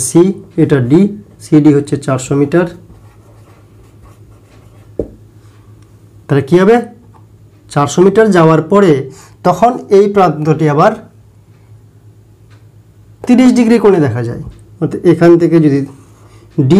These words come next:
থেকে যদি এ কে তাকাই, তখন তিরিশ ডিগ্রি কোণে দেখা যায়। তাহলে সেতুটির দৈর্ঘ্য কত? মনে করলাম সেতুটির দৈর্ঘ্য X, এটি ওয়াই, আর এটা হচ্ছে চারশো মিটার।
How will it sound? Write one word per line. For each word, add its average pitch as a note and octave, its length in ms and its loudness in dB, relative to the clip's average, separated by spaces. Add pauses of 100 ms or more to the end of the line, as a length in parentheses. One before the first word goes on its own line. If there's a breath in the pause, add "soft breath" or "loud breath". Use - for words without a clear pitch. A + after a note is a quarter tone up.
থেকে G#3 220 2
যদি G3 140 2 (160)
এ - 80 4
কে D#3+ 80 2 (100)
তাকাই, D3+ 300 -2 (520)
তখন D3+ 180 -4 (100)
তিরিশ G3 240 0 (100)
ডিগ্রি E3 280 2
কোণে C#3+ 260 0
দেখা - 260 -10
যায়। D#3 120 -12 (2750)
তাহলে C3 240 -4
সেতুটির F3 420 0
দৈর্ঘ্য D3+ 300 2
কত? B2+ 120 -6 (680 loud breath)
মনে F3+ 180 4
করলাম G3 220 4
সেতুটির F#3+ 300 2
দৈর্ঘ্য F3+ 200 2 (140)
X, - 140 -4 (600)
এটি D#3 140 2 (100)
ওয়াই, G3+ 200 2 (760)
আর E3 120 -4
এটা D#3+ 120 -4
হচ্ছে D3 180 0
চারশো D#3 280 0
মিটার। G3 220 0